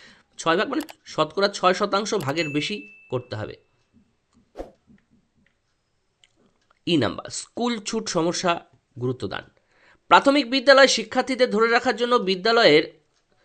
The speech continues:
আবার বলছি, প্রাথমিক বিদ্যালয় শিক্ষার্থীদের ধরে রাখার জন্য শিক্ষার্থীর সমস্যা সমাধান এবং উপযুক্ত ব্যবস্থা গ্রহণ করতে হবে।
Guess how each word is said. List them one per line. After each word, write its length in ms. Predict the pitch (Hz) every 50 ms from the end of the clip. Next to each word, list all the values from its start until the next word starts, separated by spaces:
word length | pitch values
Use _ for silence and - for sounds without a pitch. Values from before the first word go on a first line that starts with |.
| _ _ _ _ -
আবার 180 | - 156 156
বলছি, 240 | 135 131 127 131 214
প্রাথমিক 440 | 208 202 196 202 247 247 247 - 226
বিদ্যালয় 280 | 240 233 226 247 247
শিক্ষার্থীদের 540 | 226 - 214 190 - 233 233 233 233 226 220
ধরে 220 | 185 185 208 214 214
রাখার 260 | 220 226 247 240 202
জন্য 200 | 196 180 165 156
শিক্ষার্থীর 500 | - - 185 - - 233 220 226 233 226
সমস্যা 440 | 214 - - 175 180 196 196 - 202
সমাধান 360 | 214 220 214 214 214 214 196
এবং 220 | 170 160 160 147 151
উপযুক্ত 400 | 180 170 190 185 208 202 - 196
ব্যবস্থা 320 | 151 131 131 131 - 143
গ্রহণ 240 | 127 113 110 107 104
করতে 240 | 101 95 92 - -
হবে। 180 | 104 - -